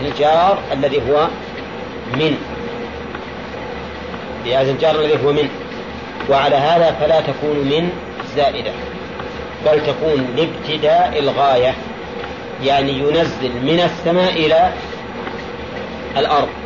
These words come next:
منين ينزل من السماء؟ قال: "من جبال فيها"، أي في السماء، "من برد"،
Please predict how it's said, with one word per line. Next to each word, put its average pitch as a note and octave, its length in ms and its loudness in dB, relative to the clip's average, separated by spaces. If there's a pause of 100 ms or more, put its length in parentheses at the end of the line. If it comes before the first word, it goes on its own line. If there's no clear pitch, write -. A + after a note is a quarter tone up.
(520)
منين F3+ 340 2
ينزل D3+ 220 2
من D3 80 2
السماء؟ D#3+ 320 0
قال: E3+ 320 4 (560)
"من D#3+ 520 2
جبال E3 800 4 (140)
فيها"، F#3 640 2 (720)
أي C3+ 120 2
في C#3+ 80 -4
السماء، D3+ 520 2 (880)
"من D#3+ 480 2
برد"، D#3+ 720 4